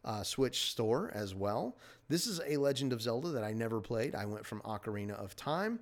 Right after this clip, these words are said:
Oh, shoot, I, I skipped a couple. I skipped Majora's Mask. I skip-, uh, I skipped Twilight Princess. I skipped Skyward Sword. And I think, I think, no, I played Wind Waker.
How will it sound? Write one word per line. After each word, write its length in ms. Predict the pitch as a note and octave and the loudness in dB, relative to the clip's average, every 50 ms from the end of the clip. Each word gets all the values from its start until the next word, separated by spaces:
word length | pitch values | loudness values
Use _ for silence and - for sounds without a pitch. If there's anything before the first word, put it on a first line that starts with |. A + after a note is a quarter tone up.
| - - - - - - _ _ _ - | -10 -16 -20 -20 -20 -20 _ _ _ -10
Oh, 140 | A#2 G#2 G2+ | -8 -8 -6
shoot, 300 | - - - - A2+ G#2+ | -6 -6 -4 -4 -4 -2
I, 140 | G2 G2+ G#2 G2 F#2+ - - - | -2 -4 -4 -4 -6 -12 -12 -8
I 80 | A2 A2 | -6 -6
skipped 360 | - - - A2+ G2+ - G2+ | -4 -4 -4 -4 -4 -6 -4
a 40 | - | 0
couple. 300 | - B2+ B2 - G2 G#2 | 2 2 2 2 0 -2
I 80 | G#2+ | -2
skipped 260 | A2 - - C3+ - G#2+ | -2 -4 -6 -8 -8 -8
Majora's 440 | G#2 G2 - G#2 G2 F#2 F2+ - | -8 -6 -6 -4 -6 -6 -6 -2
Mask. 400 | C3 E3 F#3+ F#3 F3 E3 - - | 0 2 4 4 2 0 -2 -4
I 80 | - A2 | -4 -6
skip-, 400 | G2 - - - A#2 G#2+ - - - _ - A#2+ | -6 -6 -4 -4 -4 -4 -6 -10 -18 _ -6 -4
uh, 120 | A2 G#2+ | -4 -2
I 60 | G#2+ | -2
skipped 440 | G2+ - - - G#2 - - - - | -4 -6 -6 -6 -8 -8 -10 -12 -6
Twilight 420 | - C3 A#2+ A#2 G#2+ G#2+ G#2+ G#2+ - - _ - | -2 0 0 0 0 -2 -4 -6 -10 -16 _ -2
Princess. 600 | - F3+ F#3+ E3 - E3 D#3 D3+ C#3+ - - - - - - - - - - - - | 2 2 2 2 2 0 0 0 0 -2 -4 -8 -10 -14 -20 -20 -20 -20 -20 -12 -8
I 280 | A#2 G#2 G2+ G2+ G#2+ | -4 -2 -2 0 -2
skipped 560 | G2+ - - - - - C3+ A#2 A2 A2 - - | -2 -2 -4 -6 -6 -2 0 0 0 0 0 -2
Skyward 580 | - - - G#2 G2+ G#2 G2+ G2+ G2 F#2+ F#2+ | -2 0 2 2 2 2 2 0 0 0 0
Sword. 420 | - - E3 F#3 F#3 F3+ E3+ D#3+ - - | 0 2 4 4 4 4 4 2 0 -2
And 140 | B2 A2+ A2 | -2 -2 -2
I 100 | G#2+ G2+ | -2 -4
think, 640 | - - G#3+ G#3+ G#3 F3 F3 E3+ - - - - _ _ _ _ _ _ _ _ _ _ _ - - - - - - _ _ _ _ _ _ - - - | -4 -2 0 2 2 2 0 -2 -6 -12 -18 -20 _ _ _ _ _ _ _ _ _ _ _ -20 -20 -20 -20 -20 -20 _ _ _ _ _ _ -18 -12 -12
I 40 | |
think, 460 | A2+ - - F3 F#3+ G3 - - - - _ _ _ _ _ _ _ _ _ - | -12 -8 -4 -2 -2 -2 -4 -6 -18 -20 _ _ _ _ _ _ _ _ _ -4
no, 160 | B2+ B2+ B2+ C3 | -2 0 0 0
I 100 | C3 B2+ | 0 -2
played 320 | - - F#3 G3+ G#3 E3+ | -2 2 4 4 4 4
Wind 220 | D3 D3 B2 A2 | 4 2 2 4
Waker. 400 | G#2+ G2 F#2 F#2+ - A2 C3+ D3+ | 2 0 -2 -2 -2 -4 -4 -4